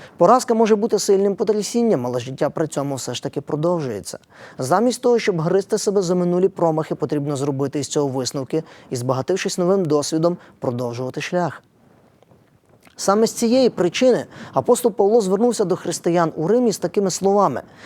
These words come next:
"Ми знаємо, що тим, хто любить Бога, покликаним за його постановою, усе сприяє на добро". Продовжуючи далі, апостол Павло згадує про голод, скорботу, всілякі небезпеки, переслідування,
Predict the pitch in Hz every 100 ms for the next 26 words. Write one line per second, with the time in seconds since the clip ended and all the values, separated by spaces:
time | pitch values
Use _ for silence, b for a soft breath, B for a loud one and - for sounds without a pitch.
0 | B B 170 214 185 240 277 269 220 -
1 | 180 - 262 262 - 190 190 196 151 127
2 | 202 240 135 101 - _ - 139 - 240
3 | 180 165 151 156 156 214 175 - 151 160
4 | 226 226 233 226 B B - 135 - 185
5 | 208 - - 127 117 113 127 135 139 165
6 | 202 190 - _ _ _ _ _ _ -
7 | - - - B B B B B - 190
8 | 226 311 254 233 233 226 285 254 - 240
9 | 233 233 226 233 175 214 240 160 131 -
10 | 151 139 208 220 202 - - 135 127 151
11 | 214 196 131 - 190 254 - 175 151 143
12 | - 233 233 180 - 151 139 - 190 233
13 | 190 170 156 147 131